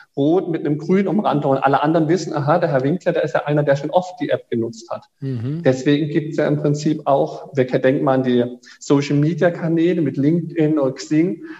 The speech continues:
Speaker 1: die unterschiedlichen Profilfarben,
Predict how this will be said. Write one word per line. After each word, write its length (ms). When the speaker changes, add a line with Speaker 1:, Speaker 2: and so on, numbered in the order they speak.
Speaker 1:
die 60
unterschiedlichen 640
Profilfarben, 1400